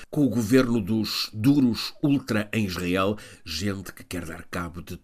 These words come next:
tudo o que tem a ver com Palestina. É facto que também há impasse no lado palestiniano,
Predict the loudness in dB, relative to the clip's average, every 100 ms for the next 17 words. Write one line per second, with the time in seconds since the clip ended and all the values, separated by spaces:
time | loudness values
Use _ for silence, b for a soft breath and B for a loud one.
0 | 2 4 4 0 -2 -2 -2 -2 -4 -4
1 | -4 -4 -4 -4 -6 -10 b -6 -4 0
2 | -2 -2 -6 -6 -2 2 2 4 2 2
3 | 0 0 -2 0 0 -2 -4 -2 0 0
4 | 0 -2